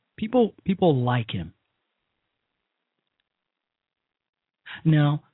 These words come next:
it's true that his poll numbers has, have dropped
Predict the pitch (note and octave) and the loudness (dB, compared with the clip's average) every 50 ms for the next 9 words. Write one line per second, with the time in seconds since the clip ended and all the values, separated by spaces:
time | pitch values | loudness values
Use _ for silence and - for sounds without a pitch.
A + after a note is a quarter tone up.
0 | _ _ _ _ _ _ _ _ _ _ _ _ _ _ _ _ _ _ _ _ | _ _ _ _ _ _ _ _ _ _ _ _ _ _ _ _ _ _ _ _
1 | _ _ _ _ _ _ _ _ _ - - F3 D#3+ - - - - - - B3+ | _ _ _ _ _ _ _ _ _ -4 -2 -2 -2 -2 -6 -14 -10 -2 2 2
2 | C#4+ C4+ E3 A#2 A2 - _ _ _ _ _ _ - D#3 C#3 C#3+ D3 D3+ C3+ - | 4 4 4 2 -2 -6 _ _ _ _ _ _ -6 -2 -2 0 0 -2 -4 -4
3 | - - G#3 A3 A3+ G3+ D#3 B2+ A#2+ A2 A2+ A2 A2+ C3 C3 A2+ G#2+ A2 - - | -4 0 2 2 4 2 2 0 -2 -4 -6 -8 -6 -8 -8 -8 -10 -12 -16 -10
4 | - - C3+ B2 A#2+ A2+ C3 C#3 C#3+ D3 C#3+ - | -4 -4 -4 -4 -4 -4 -2 -2 -2 -2 -4 -6